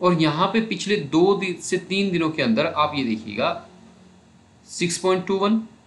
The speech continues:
यहाँ पे आ जाइए, फ़ाइव पॉइंट फ़ोर एट, लगभग, लगभग point seven five dollar का pump dump है। यहाँ पे एट थ्री, यहाँ पे दोबारा से ये पॉइंट टू फ़ाइव। तो इसमें आपको यहाँ पे अगर आप इसके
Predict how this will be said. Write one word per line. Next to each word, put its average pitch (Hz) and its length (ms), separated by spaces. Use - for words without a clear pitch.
यहाँ 113 240
पे 107 120
आ 92 60
जाइए, - 340
फ़ाइव 135 260
पॉइंट 113 200
फ़ोर - 300
एट, - 160
लगभग, 220 440
लगभग 175 440
point 180 260
seven 160 340
five 143 280
dollar 135 240
का 135 180
pump 117 220
dump 120 240
है। 143 200
यहाँ 123 220
पे 147 200
एट 127 240
थ्री, 170 200
यहाँ 113 200
पे 117 120
दोबारा 113 320
से 127 160
ये 156 140
पॉइंट 120 220
टू 123 100
फ़ाइव। 139 280
तो 233 280
इसमें 214 640
आपको 160 340
यहाँ 151 340
पे 185 80
अगर 170 200
आप 156 300
इसके 160 280